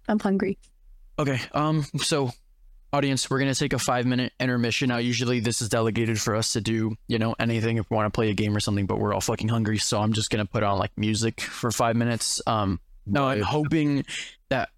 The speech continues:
Speaker 2: my fucking hosts will also put a five-minute timer for them to come back, 'cause Lord knows Davis is probably gonna go fucking, like, to McDonald's or something, get some food.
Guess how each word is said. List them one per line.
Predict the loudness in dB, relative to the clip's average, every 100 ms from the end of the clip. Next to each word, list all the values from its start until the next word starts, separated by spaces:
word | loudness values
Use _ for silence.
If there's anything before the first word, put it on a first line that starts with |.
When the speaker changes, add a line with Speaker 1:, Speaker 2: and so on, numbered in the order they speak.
| _
Speaker 2:
my | 0 2 2 0
fucking | 0 0 0 2 2 0
hosts | 0 0 0 -2 -4 -4 -2
will | 0 0 0
also | 0 0 0 0 0
put | 0 0
a |
five-minute | 0 0 0 0 0 -2
timer | 0 0 0 -2 -2
for | -2
them | 0 0
to |
come | 0 0 0
back, | 0 -2 -2
'cause | -2
Lord | 0 0
knows | 0 0
Davis | 2 0 0
is |
probably | 0 0 2
gonna | 0 0
go | -2
fucking, | -2 -2 -2 0 -2 -2 -8 _ _
like, | -4
to | 0
McDonald's | 0 2 2 2 0
or | 0
something, | -2 -2 0 0
get | -2 -2
some | -2
food. | -2 -2 -4